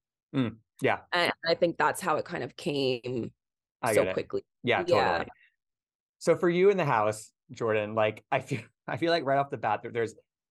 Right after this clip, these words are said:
Speaker 1: several men that are, like, outspoken about, like, wanting to pursue you romantically. And it's sort of like,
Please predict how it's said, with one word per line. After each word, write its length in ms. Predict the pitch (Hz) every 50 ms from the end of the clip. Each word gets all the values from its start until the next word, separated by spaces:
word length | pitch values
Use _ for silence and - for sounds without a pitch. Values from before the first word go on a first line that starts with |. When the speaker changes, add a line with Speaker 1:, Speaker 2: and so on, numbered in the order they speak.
| _ _ _ _ _ _ _ _ _ _ _ _ _ _ _ - -
Speaker 1:
several 420 | - - 156 143 139 135 160 147
men 320 | 131 117 113 110 110 107 110
that 100 | 110 107
are, 80 | 107 104
like, 160 | 107 104 - -
outspoken 720 | 113 123 131 - - - - 127 120 113 113 - 127 117
about, 320 | 113 110 113 107 107 110
like, 220 | 107 104 110 110 120
wanting 320 | 104 117 120 131 131 131
to 100 | - 143
pursue 360 | - 147 135 139 - - 127
you 200 | 127 123 127 127
romantically. 1040 | 127 123 123 117 110 107 104 104 101 - 110 104 - - 107 104 101 101 101 101 104
And 160 | - 110 110 117
it's 180 | 113 - -
sort 200 | - 160 156 160
of 160 | 160 143 123
like, 440 | 143 139 131 127 120 120 117 - -